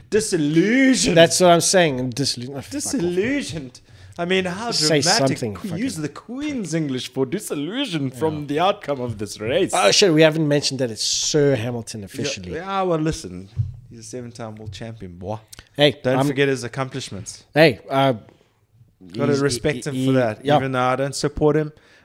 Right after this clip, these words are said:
Speaker 1: I don't support Mercedes, by any stretch of the imagination. I think Toto Wolff's a brute. I enjoy his attitude. Um,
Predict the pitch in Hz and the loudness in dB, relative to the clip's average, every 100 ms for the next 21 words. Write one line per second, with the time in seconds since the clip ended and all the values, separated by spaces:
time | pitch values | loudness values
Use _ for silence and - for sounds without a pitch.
0 | - 107 120 117 123 123 120 113 - 156 | -10 -6 -4 -6 -12 -14 -14 -14 -6 -2
1 | 160 156 151 - - _ - 113 120 123 | -2 -4 -6 -10 -14 _ -14 -10 -8 -6
2 | - - 143 151 - - - 110 113 107 | -8 -8 -6 -6 -6 -10 -12 -8 -6 -4
3 | 107 104 110 101 - 110 113 117 120 110 | -4 -6 -10 -10 -12 -14 -16 -14 -12 -10
4 | - 143 131 117 135 135 - - 110 - | -4 -2 -2 -4 -8 -10 -12 -10 -12 -14
5 | _ 123 131 165 - - _ _ 104 104 | _ -2 0 -2 -10 -20 _ _ -10 -8
6 | 110 113 107 117 120 123 147 160 160 _ | -4 -4 -4 -6 -6 -6 -4 -4 -6 _
7 | _ _ _ _ _ _ 107 104 101 92 | _ _ _ _ _ _ -4 -2 -4 -6